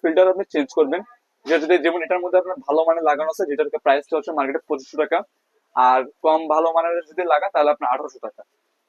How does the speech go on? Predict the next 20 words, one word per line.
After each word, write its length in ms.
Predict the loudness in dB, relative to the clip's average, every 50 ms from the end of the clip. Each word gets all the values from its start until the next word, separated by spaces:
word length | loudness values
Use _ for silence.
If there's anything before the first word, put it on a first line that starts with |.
| _ 2
তো 40 | 4 4
আপনার 160 | 4 2 -2 0 0
ধরতে 160 | 0 2 2 2
গেলে 140 | 2 2 0
দুই 100 | -4 -2 0 -2
বছর 180 | 0 0 -4 0 0
পর 100 | 0 2 2
পর 80 | 0 0 _ 0
পঁচিশশো 260 | -2 -2 -2 -4 -4 -2
টাকার 180 | 0 0 0
একটা 140 | 0 -2 -4 0 0
খরচ 200 | 2 2 2 -2 -8
আছে। 120 | -10 -6 -4 -4
আর 60 | 0 0 0
normally 340 | 0 2 0 0 -2 0 -2 -2
ম্যাক্সিমাম 280 | -4 -2 -4 -4 -2 -2
দেখা 140 | 0 0 0 0
যায় 100 | 0 0 2
কি 40 | 2 2
অন্যান্য 220 | 2 0 -4 -6